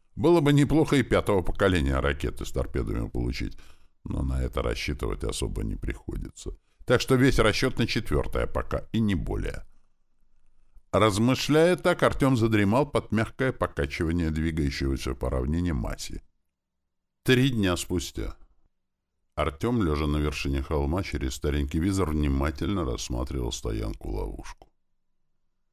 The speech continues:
В том, что это ловушка, у него ни малейших сомнений не было. Слишком уж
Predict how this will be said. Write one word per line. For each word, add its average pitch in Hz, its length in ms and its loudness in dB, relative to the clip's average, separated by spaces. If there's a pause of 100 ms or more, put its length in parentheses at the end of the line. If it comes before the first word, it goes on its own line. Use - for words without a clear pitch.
(180)
В - 100 -4
том, 62 140 -2
что 65 200 -4
это 64 180 -4
ловушка, 71 480 -4
у 62 60 -2
него 58 240 -4
ни 64 80 -2
малейших 65 520 -4
сомнений 50 480 -6
не 50 160 -6
было. - 300 -10 (640)
Слишком 92 480 -2
уж - 180 -6